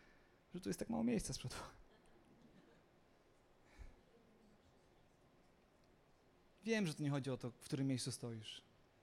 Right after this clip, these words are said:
Ale, ale czasami chodzi. Czasami chodzi. I zachęcam was, żebyście dali się napełniać Bogu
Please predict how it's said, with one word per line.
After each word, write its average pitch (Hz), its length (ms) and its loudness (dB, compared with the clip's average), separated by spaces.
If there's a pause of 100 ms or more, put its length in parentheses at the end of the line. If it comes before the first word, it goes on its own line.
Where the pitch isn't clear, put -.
(840)
Ale, 165 180 0 (120)
ale 175 160 -2
czasami 175 340 2
chodzi. 117 320 0 (1700)
Czasami 151 340 2
chodzi. 120 300 -2 (1300)
I 151 80 -2
zachęcam 156 480 2
was, 147 280 0
żebyście 151 340 -2
dali 160 300 2
się - 120 -2
napełniać 147 440 0
Bogu 120 320 -2